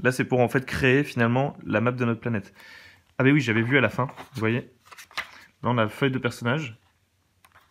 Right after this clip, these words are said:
Là, on a une feuille, pareil. Si on a la version P D F, on peut imprimer plusieurs fois ça et faire des maps de planètes. Pour faire une sorte de,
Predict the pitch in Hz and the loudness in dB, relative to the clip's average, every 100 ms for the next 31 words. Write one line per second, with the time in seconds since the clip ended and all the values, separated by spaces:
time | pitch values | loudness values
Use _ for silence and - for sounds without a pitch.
0 | _ - _ _ - 127 123 110 - 120 | _ -20 _ _ -2 0 2 -2 -2 -2
1 | - 85 - _ _ 113 113 120 127 - | -2 -4 -12 _ _ -2 0 -2 -6 -18
2 | _ _ _ - - 113 113 110 - 120 | _ _ _ -14 -6 -4 -2 -4 -6 -8
3 | 117 117 120 98 101 101 117 110 117 117 | -4 -4 -4 -4 -4 -4 -6 -6 -4 -6
4 | 120 113 123 123 117 107 113 120 113 117 | -6 -4 -4 -4 -4 -2 -2 -2 -6 -4
5 | 104 - _ _ _ 113 - 120 117 117 | -6 -10 _ _ _ -6 -2 -2 -2 -2
6 | 107 101 | -4 -4